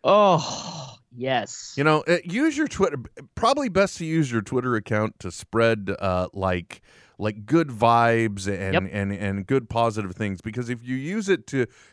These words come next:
Speaker 2: critique anyone, you never know when it'll come back to haunt you.
Speaker 1: Mm-hmm. There's no doubt about that.
Speaker 2: The funny, and, and for those of you that don't know, we're talking about the fact that I don't, look, I don't care that the president's playing golf. I don't give two craps, okay?
Speaker 1: Yeah,
Speaker 2: I
Speaker 1: shit,
Speaker 2: really
Speaker 1: you
Speaker 2: don't.
Speaker 1: take a weekend, whatever.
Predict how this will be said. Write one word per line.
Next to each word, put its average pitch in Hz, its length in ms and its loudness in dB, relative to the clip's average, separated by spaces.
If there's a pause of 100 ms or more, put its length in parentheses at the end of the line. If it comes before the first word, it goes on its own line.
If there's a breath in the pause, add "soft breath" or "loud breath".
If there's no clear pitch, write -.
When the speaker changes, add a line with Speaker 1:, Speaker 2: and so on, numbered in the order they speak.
Speaker 2:
critique 170 580 -2
anyone, 104 760 0
you 117 160 -2
never 160 240 2
know 147 160 2
when 127 160 2
it'll 104 180 0
come 117 240 -2
back 110 200 2
to 95 120 -4
haunt 90 300 -4
you. 76 160 -12 (180)
Speaker 1:
Mm-hmm. 151 840 2 (220)
There's 147 280 4
no 165 160 4
doubt 135 220 2
about 104 240 -10
that. 85 280 -8
Speaker 2:
The 147 100 2
funny, 190 280 0
and, 170 160 -2
and 160 180 -4
for 175 80 -2
those 156 240 0
of 127 60 -2
you 123 80 0
that 104 100 -2
don't 95 180 -4
know, 90 80 -8
we're 95 120 -6
talking 104 260 0
about 90 140 -4
the - 80 -14
fact 90 240 -2
that - 100 -6
I 131 80 6
don't, 170 180 2 (120)
look, 139 260 4
I 135 80 6
don't 165 200 0
care 143 260 4
that 98 160 -12
the 90 60 -18
president's 95 420 -4
playing 92 260 -6
golf. 82 220 -8
I 92 60 -4
don't 107 200 -4
give 107 260 -2
two 101 200 -4
craps, 85 360 -6
okay? 180 100 0
Speaker 1:
Yeah, 330 280 2
Speaker 2:
I 98 40 4
Speaker 1:
shit, 107 120 -2
Speaker 2:
really 143 300 2
Speaker 1:
you 233 80 -6
Speaker 2:
don't. 95 320 0 (400)
Speaker 1:
take 240 180 0
a 254 80 0
weekend, 180 440 -2
whatever. 165 520 2